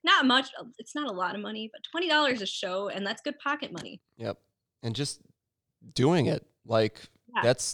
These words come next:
Speaker 2: that's the first question that comes up when anyone says they wanna be a filmmaker. "All right,
Speaker 1: Just
Speaker 2: show
Speaker 1: do
Speaker 2: me
Speaker 1: it.
Speaker 2: your film."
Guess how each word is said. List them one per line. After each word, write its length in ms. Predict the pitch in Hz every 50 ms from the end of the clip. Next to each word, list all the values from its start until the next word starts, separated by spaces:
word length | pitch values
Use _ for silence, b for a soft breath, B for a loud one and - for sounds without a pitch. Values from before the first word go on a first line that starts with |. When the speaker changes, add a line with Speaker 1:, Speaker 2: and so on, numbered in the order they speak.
| - -
Speaker 2:
that's 340 | 170 - 127 - - - -
the 180 | - - 123
first 340 | - - 143 135 143 143 -
question 380 | - 147 139 143 - - 131 131
that 100 | 127 -
comes 320 | - - 135 127 120 131
up 220 | 139 143 135 -
when 180 | - 117 110 107
anyone 380 | 107 110 117 117 117 117 117 110
says 280 | - - 120 123 120
they 120 | 113 120 113
wanna 260 | 113 113 110 113 117
be 160 | 107 127 123
a 40 | 120
filmmaker. 680 | - - - 139 156 151 123 113 110 - - 120 123 - - -
"All 120 | - 104 117
right, 220 | 131 156 139 - _ _ _ _ _ _ -
Speaker 1:
Just 220 | - - 110 -
Speaker 2:
show 160 | - 127 120
Speaker 1:
do 80 | 120 123
Speaker 2:
me 60 | 127
Speaker 1:
it. 20 | 131
Speaker 2:
your 100 | 139 139
film." 400 | - - 156 156 139 123 101